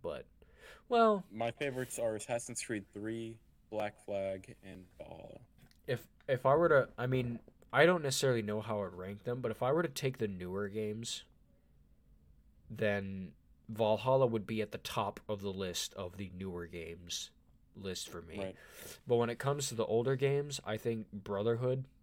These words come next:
Speaker 1: is my all-time number one.
Speaker 2: Mm.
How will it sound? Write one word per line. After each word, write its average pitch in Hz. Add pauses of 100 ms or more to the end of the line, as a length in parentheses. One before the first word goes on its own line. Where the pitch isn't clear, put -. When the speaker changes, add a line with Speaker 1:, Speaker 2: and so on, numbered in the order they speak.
(300)
Speaker 1:
is 110
my 101
all-time 107
number 107
one. 98 (580)
Speaker 2:
Mm. 101